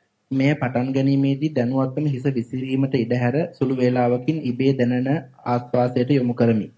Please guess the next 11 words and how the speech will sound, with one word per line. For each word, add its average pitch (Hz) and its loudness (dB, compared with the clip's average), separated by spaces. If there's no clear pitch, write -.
මෙසේ 131 2
කරන්නේ 139 0
ආයාසයෙන් 131 0
හුස්ම 127 -4
නොගැනීමටය. 123 0
මෙසේ 135 2
නොකළේ 131 0
නම් 143 -2
සමහර 131 -4
අවස්ථාවලදී 127 0
පපුව 139 0